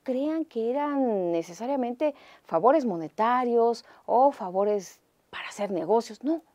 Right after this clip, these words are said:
no, no. Se trataba de esos pequeños favores que muchas veces solamente se le piden a una madre. ¿Cómo qué? ¿Cómo apoyar a una escuela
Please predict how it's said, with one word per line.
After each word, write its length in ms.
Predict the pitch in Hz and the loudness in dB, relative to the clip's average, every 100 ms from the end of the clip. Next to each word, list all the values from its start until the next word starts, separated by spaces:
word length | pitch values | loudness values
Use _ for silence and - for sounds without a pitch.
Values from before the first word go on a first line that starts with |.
| _ | _
no, 140 | 262 | -4
no. 180 | 262 269 - - - - | -2 -4 -12 -20 -20 -20
Se 180 | - 254 | -8 -8
trataba 520 | 254 254 349 349 339 | -6 -4 -2 0 0
de 240 | 277 262 | 0 -4
esos 260 | 302 302 269 | -6 -10 -18
pequeños 580 | _ 220 - 262 269 - | _ -14 -10 -10 -10 -12
favores 640 | 196 190 202 175 156 - _ _ _ | -12 -6 -4 -6 -10 -20 _ _ _
que 140 | - 233 | -12 -6
muchas 400 | 285 269 220 190 | -6 -6 -10 -8
veces 420 | 190 - 160 - | -10 -8 -12 -12
solamente 720 | - 208 202 165 151 - - | -8 -6 -4 -6 -8 -12 -14
se 200 | - - | -12 -8
le 100 | 156 | -8
piden 400 | 151 165 156 156 | -6 -6 -6 -8
a 80 | 151 | -12
una 240 | 180 151 | -12 -14
madre. 300 | - - 170 - _ _ _ _ | -16 -18 -20 -20 _ _ _ _
¿Cómo 260 | - 233 233 | -10 -10 -8
qué? 220 | - 294 - _ _ _ _ _ | -8 -10 -12 _ _ _ _ _
¿Cómo 380 | 269 277 277 269 _ _ _ _ | 0 2 2 0 _ _ _ _
apoyar 560 | - - 220 262 262 | -14 -6 -4 -4 -4
a 60 | 247 | -6
una 200 | 240 226 | -6 -6
escuela 540 | 208 - 220 208 180 | -8 -4 -2 -2 -4